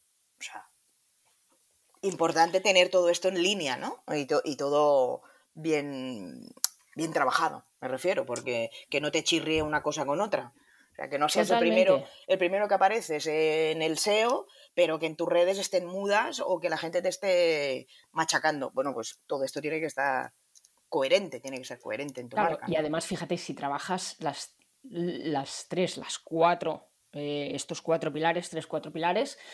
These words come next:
Speaker 2: mm, estás copando, estás copando, mm, casi la totalidad de los consumidores.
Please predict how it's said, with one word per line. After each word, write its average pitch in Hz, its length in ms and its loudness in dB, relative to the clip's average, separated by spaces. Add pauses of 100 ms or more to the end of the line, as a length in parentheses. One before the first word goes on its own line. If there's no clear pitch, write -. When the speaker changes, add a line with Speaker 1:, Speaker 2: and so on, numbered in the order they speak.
(180)
Speaker 2:
mm, 156 840 -4
estás - 320 -8
copando, 180 580 -2
estás - 260 -12
copando, 165 580 -4
mm, 147 280 -4
casi 175 680 2
la 156 140 0
totalidad 151 460 0
de 151 60 -4
los 165 160 -4
consumidores. 160 640 -4